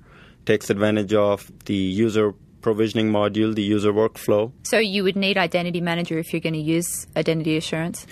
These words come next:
Speaker 1: Yes. If you look at the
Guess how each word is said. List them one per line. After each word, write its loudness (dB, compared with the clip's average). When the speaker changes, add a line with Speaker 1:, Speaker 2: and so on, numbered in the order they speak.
Speaker 1:
Yes. 2
If -4
you 2
look -2
at 0
the 0